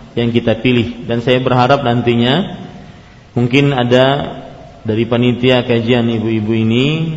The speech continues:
yang mengajukan tema-tema yang diinginkan untuk disampaikan. Karena tidak semua aspirasi saya bisa menangkapnya dengan baik kecuali disampaikan kepada saya.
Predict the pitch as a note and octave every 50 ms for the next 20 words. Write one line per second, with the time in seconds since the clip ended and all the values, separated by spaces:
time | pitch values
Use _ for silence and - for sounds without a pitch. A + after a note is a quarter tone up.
0 | D#3 - - A2 A2 A2 A2 A2 A2 A2 G#2+ A2 G#2+ G#2+ A#2 - B2+ A#2 A#2 A#2
1 | A#2 A#2 A2+ A2+ A2+ G2+ A2 A2+ B2 C3+ C#3 C#3 C3 B2 B2 B2 A#2+ B2 C3+ C3+
2 | C3 C#3 D3 D#3 D3 D3 C#3+ B2 B2 B2 C3 - A2+ A#2 A2 A#2 A2+ - B2 A2
3 | - A2+ G#2 G#2+ G2 A2 G#2+ G#2 G2 - A2+ G2+ F#2 F2+ F#2+ F#2 - - - -
4 | - - - - - - - - - - - - - - A2 G#2+ A#2+ C3 B2 A#2+
5 | B2+ B2 A#2+ A#2 A2+ - B2+ A#2+ B2 B2+ C3 C3 B2+ A2 - - B2 A#2+ A#2 A2+
6 | A2 - - C#3 C#3 D3 D#3 D#3+ D#3 D3+ D3 C#3+ - - A#2 A#2 A#2 A#2 A2+ -
7 | A#2+ A#2 A#2 A2+ A2+ A2+ G#2+ A#2+ A2+ A#2+ B2 A#2 A#2 A2+ A2 G#2+ G#2+ A2 G#2 G#2+
8 | A#2 C#3 C#3 - B2+ A#2 - - A2+ A2+ B2 C3 C#3 C#3+ D3 D3+ - - - -
9 | - A2 G#2 - A#2 A2+ A2+ G2 A2 A2 A2+ G#2+ - - B2+ C3+ C#3 C#3 C3 A#2+
10 | G2+ A2+ A2+ A2 A2+ G#2 F#2+ G2 G2+ G2+ G2 F#2+ F#2 - -